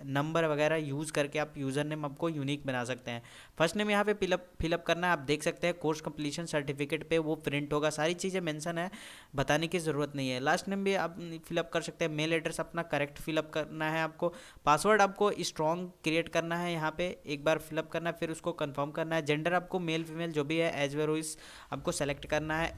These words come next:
एज में अपना एज सेलेक्ट करना है, जो भी आप कैटेगरीज होगा जहाँ भी अप्लाई करते होंगे वहाँ पे आपको फिलअप करना होगा। स्पेसिफिक आप और country of work यहाँ पे चूज़ करना है, आपकी जो भी कंट्री का रीजन है वो सेलेक्ट करना है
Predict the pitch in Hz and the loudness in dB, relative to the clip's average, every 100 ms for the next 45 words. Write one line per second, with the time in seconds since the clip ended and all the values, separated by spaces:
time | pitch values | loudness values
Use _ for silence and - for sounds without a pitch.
0 | 147 185 196 208 190 202 202 190 151 170 | 2 4 4 4 2 2 0 4 4 2
1 | 175 170 170 165 165 170 170 175 147 151 | 2 0 -2 0 2 2 0 2 2 2
2 | 170 160 - 143 147 147 170 165 165 165 | 2 0 -2 -2 0 2 2 2 2 2
3 | 147 139 160 170 170 160 147 151 156 151 | 2 2 2 2 0 2 0 2 0 0
4 | 165 160 165 196 - - - - 139 165 | 0 0 0 -2 -4 -12 -14 -2 2 4
5 | 170 165 180 - 151 151 156 156 160 165 | 6 4 2 0 0 2 2 2 2 2
6 | 175 175 - - - - - - - - | 2 -2 -12 -20 -14 -12 -10 -12 -14 -16
7 | - - - 170 - - 185 185 185 175 | -12 -6 -2 -4 -4 2 4 6 4 4
8 | - - 151 170 160 151 151 185 - - | -6 6 8 8 4 0 -2 -4 -4 -10
9 | - - - - 147 151 135 151 151 - | -20 -20 -10 6 6 6 2 2 2 -4
10 | 147 151 175 165 160 - 160 160 165 165 | -2 0 0 -2 -2 2 2 4 4 2
11 | - - 151 147 170 165 160 170 165 170 | 0 -4 0 2 2 0 -2 -4 2 2
12 | 139 143 165 165 175 156 165 170 151 151 | 2 0 2 4 2 0 -2 0 -2 -2
13 | 151 160 160 160 | -4 -4 0 -2